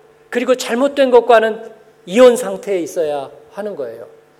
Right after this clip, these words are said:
상대방의 악, 그리고 상대방의 마음의 어두움에 내가 물들지 않아야 돼요. 심리학에서는 이것을 프로페셔널 디스턴스라고 불러요. 전문가적인 거리를 갖고 있는 거예요.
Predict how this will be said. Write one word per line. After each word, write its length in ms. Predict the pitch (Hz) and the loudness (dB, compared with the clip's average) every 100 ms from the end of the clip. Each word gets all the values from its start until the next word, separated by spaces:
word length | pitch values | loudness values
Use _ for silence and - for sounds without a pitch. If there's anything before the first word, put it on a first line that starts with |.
| _ _ - | _ _ -14
상대방의 680 | - 311 320 285 269 262 269 | -6 -2 4 6 6 6 6
악, 520 | - - - - _ _ _ _ _ _ - | 4 2 -4 -20 _ _ _ _ _ _ -6
그리고 720 | 247 233 240 - - - - | 0 6 6 6 -6 -14 -18
상대방의 960 | - - 311 302 254 233 226 214 - - | -14 -8 2 4 6 4 4 -2 -4 -4
마음의 400 | - 190 208 214 | 4 6 6 6
어두움에 540 | 180 208 208 208 190 | 6 4 2 0 2
내가 240 | 190 247 254 | 2 2 2
물들지 520 | 196 285 285 247 240 | 0 -2 -2 -2 0
않아야 300 | 202 208 196 | 2 2 0
돼요. 280 | 160 131 - - _ _ _ _ _ _ _ _ _ - | -2 -8 -10 -20 _ _ _ _ _ _ _ _ _ -12
심리학에서는 760 | 302 311 294 254 247 254 240 | -8 0 2 2 0 0 -2
이것을 580 | 214 220 220 214 - - - | 0 0 0 -4 -6 -20 -14
프로페셔널 760 | - 320 269 269 247 226 226 | -8 -8 -8 -6 -4 -2 -4
디스턴스라고 800 | 226 226 - 208 196 214 185 170 | -4 -6 -6 -10 -8 -4 -4 -4
불러요. 340 | 156 151 127 - - _ _ _ _ _ _ | -6 -12 -12 -14 -20 _ _ _ _ _ _
전문가적인 840 | - 220 269 285 269 262 254 254 233 | -2 0 2 4 4 4 0 -2 2
거리를 380 | 196 247 262 | 6 6 4
갖고 260 | 220 185 - | 0 0 0
있는 140 | 190 | 0
거예요. 260 | 180 151 127 | -2 -4 -6